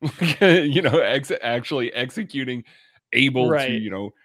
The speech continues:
Speaker 1: stick each other a little bit, have some press quality, show that he can play the ball in the air a little more, because obviously in O T As, they're not doing a ton of that right now.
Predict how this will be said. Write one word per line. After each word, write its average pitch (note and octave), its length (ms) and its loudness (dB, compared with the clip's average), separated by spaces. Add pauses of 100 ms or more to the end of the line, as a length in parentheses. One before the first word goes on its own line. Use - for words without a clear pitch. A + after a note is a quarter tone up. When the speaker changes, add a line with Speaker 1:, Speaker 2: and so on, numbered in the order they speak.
(120)
Speaker 1:
stick - 420 -4
each B2 220 -4
other A2+ 300 0
a G#2+ 60 -2
little G#2+ 320 -6
bit, G#2 400 -6
have F#2+ 360 -6
some G2+ 180 -12
press G#2 380 -6
quality, G2 720 -6
show F#2 420 -8
that F#2 100 -10
he F2+ 140 -10
can F2+ 120 -16
play F#2+ 200 -6
the F#2 80 -12
ball F#2+ 320 -6
in F#2+ 60 -10
the F2+ 120 -8
air F#2+ 200 -6
a F#2+ 80 -8
little G2 180 -8
more, F#2+ 300 -8
because G#2 260 -10
obviously C3 420 -2
in G#2 80 -8
O G2+ 140 -8
T F#2 240 -8
As, F#2 100 -10
they're F#2 100 -12
not F#2 180 -12
doing F2+ 260 -10 (320)
a - 180 -14
ton G#2 300 -10
of A#2 200 -10
that A2+ 320 -6
right A2 300 -6
now. A2+ 360 -8